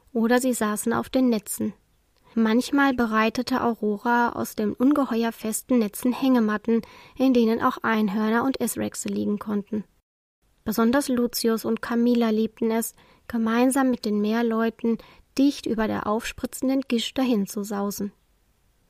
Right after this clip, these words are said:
„Es ist fast, als würden wir fliegen“, schwärmte Camilla und hielt ihre Nase in den Fahrtwind. Lucius neben ihr nickte. Beide hatten die Augen geschlossen und genossen die erfrischenden Wassertröpfchen,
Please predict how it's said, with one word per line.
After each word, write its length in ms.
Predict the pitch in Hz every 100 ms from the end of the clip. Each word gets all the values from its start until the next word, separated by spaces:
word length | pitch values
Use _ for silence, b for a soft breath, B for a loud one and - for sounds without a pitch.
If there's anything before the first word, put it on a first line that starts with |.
| -
„Es 180 | 202
ist 140 | 208 -
fast, 400 | - 214 226 -
als 220 | 269 -
würden 260 | 277 262 240
wir 80 |
fliegen“, 540 | 220 - 240 302 247 214
schwärmte 380 | - 214 208 214
Camilla 540 | - 202 208 208 202 - _ _ _ _ _ _
und 160 | 269 277
hielt 280 | - 226 208
ihre 160 | 220
Nase 340 | 240 233 214 202
in 100 | 208
den 120 | 214
Fahrtwind. 680 | 196 - 208 - - 208 - _ _ _ _ _ _ _
Lucius 540 | - 208 214 - 254 240
neben 280 | 220 220 226
ihr 140 | 262
nickte. 500 | 247 208 - - 208 - _ _ _ b b b
Beide 380 | - 214 247 262
hatten 240 | 233 - 214
die 160 | 202
Augen 300 | 214 240 247
geschlossen 640 | 262 - 233 208 - 220 220 B B B
und 160 | 247 240
genossen 460 | 240 233 226 262
die 80 | 254
erfrischenden 720 | - - - 269 - 294 285
Wassertröpfchen, 880 | 220 196 214 196 - 202 - 214 208